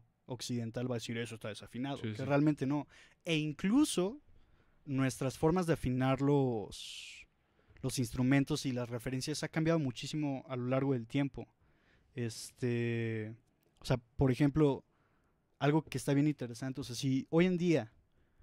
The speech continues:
Speaker 1: eh, jugáramos a la Ouija y sacáramos al Beethoven y lo pusiéramos a escuchar algo de música,
Speaker 2: Ujú.
Speaker 1: y si lo pusiéramos a escuchar sus propias composiciones, como las interpretaciones actuales,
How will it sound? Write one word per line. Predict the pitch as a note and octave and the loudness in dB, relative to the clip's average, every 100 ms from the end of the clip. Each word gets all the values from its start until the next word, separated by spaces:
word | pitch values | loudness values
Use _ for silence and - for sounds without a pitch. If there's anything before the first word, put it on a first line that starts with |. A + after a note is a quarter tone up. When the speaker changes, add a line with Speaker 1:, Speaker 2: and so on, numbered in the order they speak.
| - - _ | -20 -20 _
Speaker 1:
eh, | C3 B2 A#2+ A#2+ A#2+ A#2 | 0 2 4 4 4 2
jugáramos | A2+ B2 B2+ C#3+ C#3+ B2+ | 0 4 6 8 6 4
a | B2+ | 2
la | A#2+ | 2
Ouija | A#2+ B2+ - B2 A#2 - | 4 4 4 -2 -4 -4
y | C3 B2 A#2+ B2 B2 B2 | -2 0 -2 -2 -4 -4
sacáramos | - B2+ - C3+ C#3 C3 | -4 -4 0 4 4 4
al | C3 | 2
Beethoven | A#2+ A2+ C3+ C3 C3+ B2+ B2 - | -2 -2 -2 0 0 -2 -8 -8
y | A#2 A2+ A2+ - - - | -6 -6 -10 -14 -20 -16
lo | B2+ | -14
pusiéramos | A2+ A#2+ C3+ C3+ | -14 -10 -6 -4
a | |
escuchar | - - C3+ | -6 -4 -2
algo | C3 | 0
de | A#2+ | 0
música, | A#2+ A#2+ - C3 - - - | -4 -6 -10 -10 -10 -12 -12
Speaker 2:
Ujú. | A#2 A#2+ A2+ - - - - | -6 -4 -6 -10 -16 -14 -6
Speaker 1:
y | |
si | B2 | 0
lo | C#3+ | 4
pusiéramos | C3 C3+ D#3 F3 | 4 6 6 4
a | |
escuchar | - - A2+ C#3+ C#3 | -2 -8 -4 -2 -4
sus | - C#3 - | -8 -8 -10
propias | - - C#3+ D#3 - | 4 6 6 2 -2
composiciones, | B2+ A2+ A2+ - C3+ C3 D#3 - - _ _ _ _ _ | -8 -8 -10 -6 -2 -2 -4 -8 -20 _ _ _ _ _
como | - B2+ | -10 -4
las | A#2+ A2+ | -4 -2
interpretaciones | B2 C3 C3 A#2+ B2 C#3 D3 | -4 -4 -4 -6 -4 -2 -2
actuales, | C3 - B2+ A#2+ C#3 - - | -6 -6 -2 -2 -2 -6 -16